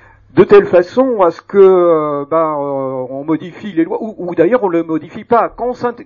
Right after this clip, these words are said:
on peut s'interroger, par exemple, en France, il y a un pouvoir, il y a un président de la République, et théoriquement il y a un gouvernement. Mais c'est pas le gouvernement qui décide, ce sont les conseillers du président qui vont indiquer au ministre ce qu'il faut faire,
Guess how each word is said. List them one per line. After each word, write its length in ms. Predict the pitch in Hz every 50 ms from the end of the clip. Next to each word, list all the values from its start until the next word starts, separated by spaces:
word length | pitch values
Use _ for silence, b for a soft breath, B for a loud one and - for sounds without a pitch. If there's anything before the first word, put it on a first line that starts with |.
| _ -
on 140 | 277 208 185
peut 120 | - 247
s'interroger, 600 | 220 - 214 196 - 180 160 190 208 208 262 262
par 160 | - 185 175
exemple, 300 | 185 180 - 240 - -
en 100 | 175 156
France, 720 | - - - - 135 123 98 92 - - _ _ _ _ _ _ b b b b b b b b b b b b b b -
il 60 | 127
y 20 |
a 60 | 135
un 40 | 139
pouvoir, 640 | 135 - 147 139 143 175 196 196 190 175 160 - - 147
il 60 | 147
y 40 | 170
a 160 | 147 139 135
un 80 | 135 127
président 480 | 127 - - 139 135 165 156 151 147 135
de 80 | 113
la 100 | 117 123
République, 720 | 113 113 120 - 170 175 180 247 285 294 294 - _ - - - - _ _ _ _ _ _ _ _ _ _ _ -
et 140 | 135 135
théoriquement 540 | - - 170 170 170 180 185 - - 294 302
il 60 | 269
y 40 | 233
a 60 | 214
un 40 | 214
gouvernement. 840 | 208 - 240 208 208 208 170 175 185 180 175 175 165 139 120 107 - _ _ _ _ _ _ _ _ _ _ -
Mais 160 | 139 - - _ _ - _ -
c'est 240 | - - - 202 -
pas 120 | 196 175
le 80 | 170 139
gouvernement 720 | - - 160 156 143 175 180 196 254 277 277 311 285 -
qui 160 | - - 156
décide, 480 | 135 143 143 135 - - 139 135 123 -
ce 100 | - 170
sont 220 | 165 - 247 247
les 140 | 233 202 190
conseillers 720 | - - - 277 285 262 - - 254 240 214 226 220 175
du 160 | 156 131 135 269
président 760 | - 127 - 190 185 165 185 190 - - 269 277 302 311 285
qui 240 | - _ - 165 165
vont 340 | 139 147 196 185 175 180
indiquer 440 | 214 220 220 220 233 220 - - 170
au 120 | 147 151 156
ministre 540 | 180 214 240 254 285 311 294 269 - -
ce 100 | - -
qu'il 200 | - - - 269
faut 200 | 254 - 233 226
faire, 600 | 196 - - 202 175 151 139 110 98 104 - _